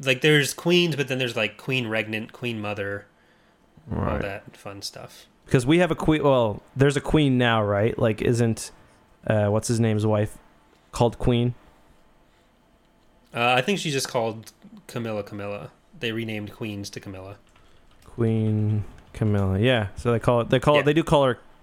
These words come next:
Speaker 2: Camilla Queen Consort. So
Speaker 1: Yeah.
Speaker 2: I actually didn't know that. So yeah,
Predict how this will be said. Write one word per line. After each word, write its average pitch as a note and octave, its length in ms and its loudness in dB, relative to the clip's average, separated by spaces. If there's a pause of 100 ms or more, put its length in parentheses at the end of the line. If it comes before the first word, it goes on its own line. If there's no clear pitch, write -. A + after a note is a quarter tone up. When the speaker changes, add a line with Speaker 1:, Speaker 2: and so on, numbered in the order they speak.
(380)
Speaker 2:
Camilla A2+ 340 2
Queen A2 220 0
Consort. - 500 -4
So - 180 0 (420)
Speaker 1:
Yeah. - 100 -16
Speaker 2:
I D#3 120 6
actually E3+ 220 2
didn't C#3 140 6
know C3+ 180 4
that. G#2 220 0
So G#2+ 460 2
yeah, G#2+ 320 2